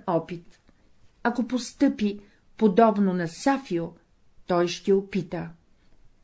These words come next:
Не трябва да напуснете службата си. Някои мислят, че да напуснат службата си, да се отрекат от дома си, е начинът за постигане щастието.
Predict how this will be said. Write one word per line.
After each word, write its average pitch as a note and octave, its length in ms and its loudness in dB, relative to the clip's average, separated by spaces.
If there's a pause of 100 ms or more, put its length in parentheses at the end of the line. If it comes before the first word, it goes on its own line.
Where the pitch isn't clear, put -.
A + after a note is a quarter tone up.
(160)
Не G3+ 120 0
трябва G#3 360 2
да C4 120 2
напуснете F#3 680 0
службата D#3+ 640 -4
си. - 280 -14 (680)
Някои G#3+ 420 4
мислят, A3+ 580 -2 (480)
че G3 160 -2
да G3 100 2
напуснат G3+ 640 -2
службата F#3 580 0
си, - 280 -18 (400)
да G#3+ 100 2
се A3 160 2
отрекат G3+ 640 0
от E3 200 -2
дома F#3+ 320 0
си, E3+ 320 -10 (560)
е G3 100 4
начинът A#3+ 640 2
за - 140 -4
постигане G#3+ 800 -2 (160)
щастието. - 920 -4